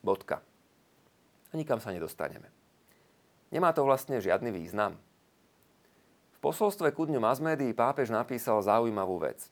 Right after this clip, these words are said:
„Čo je skutočne pravdivé, možno poznať po ovocí. Pravda nie je len čosi vonkajšie, neosobné,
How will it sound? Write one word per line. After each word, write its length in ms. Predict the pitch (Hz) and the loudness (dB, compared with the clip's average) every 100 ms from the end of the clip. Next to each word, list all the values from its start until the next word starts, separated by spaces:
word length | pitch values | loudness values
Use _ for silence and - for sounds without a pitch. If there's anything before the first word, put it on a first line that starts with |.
| _ _ _ _ _ _ _ _ - | _ _ _ _ _ _ _ _ -4
„Čo 140 | 135 | -2
je 80 | 110 | -2
skutočne 460 | - 202 196 156 - | -2 -2 0 -2 -2
pravdivé, 920 | - 107 175 135 113 110 131 139 135 _ _ _ | 2 4 4 2 2 6 6 4 -2 _ _ _
možno 420 | 139 147 170 165 151 | -2 -2 0 -2 -2
poznať 540 | - 135 127 120 - | 0 -2 0 -2 -2
po 80 | 117 | -4
ovocí. 600 | - 113 95 - - - _ _ _ _ _ _ _ _ _ _ - | 0 0 0 -4 -14 -16 _ _ _ _ _ _ _ _ _ _ -2
Pravda 320 | 113 147 120 | 2 4 4
nie 160 | 131 | 4
je 120 | 180 127 | 2 2
len 80 | 95 | 0
čosi 240 | 98 98 | -6 -2
vonkajšie, 640 | 92 117 - 107 92 - 87 | 2 2 4 0 0 -6 -6
neosobné, 680 | 101 113 - 95 95 87 | -2 -2 -2 -4 -2 -6